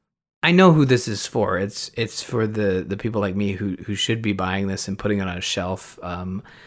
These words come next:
like, having, like, a Mario set. Uh, but it's kinda, it's so unique. It's, like, this block,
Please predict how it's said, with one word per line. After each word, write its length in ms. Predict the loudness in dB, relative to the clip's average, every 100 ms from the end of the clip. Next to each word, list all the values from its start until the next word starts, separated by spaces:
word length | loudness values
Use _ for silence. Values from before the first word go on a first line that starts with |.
| -20 -20 _
like, 160 | -8 -4
having, 260 | -4 -2
like, 140 | -4 -4
a 80 | -2
Mario 840 | 0 0 0 -2 -2 -6 -8 -10
set. 640 | -8 -2 -2 -2 -6 _ -6
Uh, 380 | -2 -2 -2 -6 -12 _ -10
but 220 | -10 -8
it's 240 | -10 -10
kinda, 480 | -10 -2 0 2 0 -2
it's 140 | -6
so 180 | 0 2
unique. 400 | 4 6 4 2
It's, 140 | 0
like, 140 | 0 0
this 120 | -2
block, 600 | -2 2 6 6 4 -4